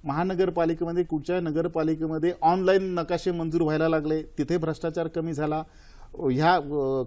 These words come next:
काही कर आकारणीमुळे स्टील आणि सिमेंटचे दर कमी झाले. या सगळ्याचा परिणाम, ह्याचं कारण सरकारनं एकाच कुठच्या विषयामुळे नाही, तर अनेक बाबी त्याच्यामध्ये आहेत.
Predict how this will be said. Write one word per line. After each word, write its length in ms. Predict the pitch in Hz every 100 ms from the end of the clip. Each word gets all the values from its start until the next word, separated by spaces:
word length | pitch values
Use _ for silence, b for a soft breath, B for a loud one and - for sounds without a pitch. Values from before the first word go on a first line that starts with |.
| -
काही 240 | 160 190
कर 280 | - 185 202
आकारणीमुळे 600 | 175 175 175 175 175 180
स्टील 300 | 175 - 190
आणि 200 | 180 185
सिमेंटचे 400 | 180 175 185 196
दर 180 | 175 175
कमी 280 | 160 156 151
झाले. 160 | 151 156
या 100 | 226
सगळ्याचा 400 | - 214 262 262
परिणाम, 400 | 254 247 240 240 - b b b - -
ह्याचं 340 | - 139 -
कारण 420 | 240 214 147 147
सरकारनं 640 | 165 - 147 151 185 190 208 208
एकाच 320 | 208 285 285
कुठच्या 300 | 277 220 262
विषयामुळे 480 | 247 247 254 240 233
नाही, 220 | 220 147 - -
तर 60 | 190 -
अनेक 400 | 170 202 233 175
बाबी 320 | 156 143 160
त्याच्यामध्ये 580 | 160 127 135 127 113 110
आहेत. 240 | 95 101